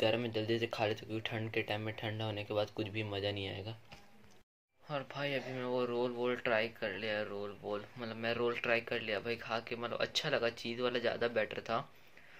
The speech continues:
और चलो अभी डिनर में तो टाइम है भाई, क्योंकि अभी just मतलब साढ़े आठ, आठ बज रहे हैं, साढ़े आठ, आठ के लगभग हो रहा है। तो डिनर करूँगा वही लगभग दस बजे, क्योंकि मेरे को पता है तब तक मुझे वापस से भूख लग जाएगा।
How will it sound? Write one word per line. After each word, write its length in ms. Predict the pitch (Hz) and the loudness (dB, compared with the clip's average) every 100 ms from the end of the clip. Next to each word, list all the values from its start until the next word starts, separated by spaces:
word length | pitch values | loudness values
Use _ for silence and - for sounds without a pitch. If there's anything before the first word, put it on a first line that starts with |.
| - - | -20 -10
और 240 | 127 127 131 131 - | -6 -4 -4 -8 -8
चलो 280 | - 131 147 156 143 | -2 -2 -2 -4 -2
अभी 240 | 120 127 | 2 2
डिनर 320 | 117 120 127 | 2 0 0
में 140 | 131 127 | -2 -2
तो 80 | |
टाइम 200 | 127 123 | 0 2
है 120 | 123 120 | 0 2
भाई, 120 | 117 | 0
क्योंकि 280 | 117 117 123 | 0 -2 0
अभी 220 | 113 120 113 | 0 -2 -2
just 320 | 120 117 - | 0 0 -2
मतलब 240 | 120 117 113 | -6 -4 -4
साढ़े 360 | - 113 110 117 | 2 2 4 6
आठ, 340 | 110 110 - 117 | 6 4 0 0
आठ 240 | 113 107 | 2 2
बज 220 | 107 107 104 | 2 0 0
रहे 140 | 110 | -2
हैं, 80 | 135 - - - - - | -6 -12 -14 -14 -12 0
साढ़े 180 | 135 127 | 4 6
आठ, 180 | 123 127 | 6 6
आठ 180 | 117 | 4
के 100 | - | 4
लगभग 300 | 113 110 117 | 2 2 0
हो 160 | 113 110 | -2 0
रहा 100 | 110 | 0
है। 80 | 143 - - - - - - - - - - | -2 -10 -20 -20 -20 -20 -20 -18 -16 -12 -4
तो 260 | 127 123 - - - - | -2 -2 -8 -18 -18 -8
डिनर 280 | 135 131 135 135 | -2 2 2 4
करूँगा 340 | 139 131 135 | 4 4 2
वही 240 | 131 120 120 127 | 2 2 0 -2
लगभग 320 | 120 131 117 | -4 -4 0
दस 200 | 117 117 | 0 0
बजे, 300 | 120 117 117 117 | -4 -4 -6 -6
क्योंकि 240 | - 117 117 | -12 -10 -6
मेरे 180 | 113 113 | -4 -4
को 100 | 113 | -2
पता 260 | 113 117 | -2 0
है 60 | 123 | 0
तब 160 | 120 - | -2 -4
तक 100 | 120 | -6
मुझे 180 | 117 113 110 | -4 -6 0
वापस 360 | 113 107 117 - | 0 2 -2 -4
से 60 | 120 | -6
भूख 260 | 113 117 113 | -6 -4 -4
लग 160 | 110 | -2
जाएगा। 300 | 107 104 120 | -2 -2 -4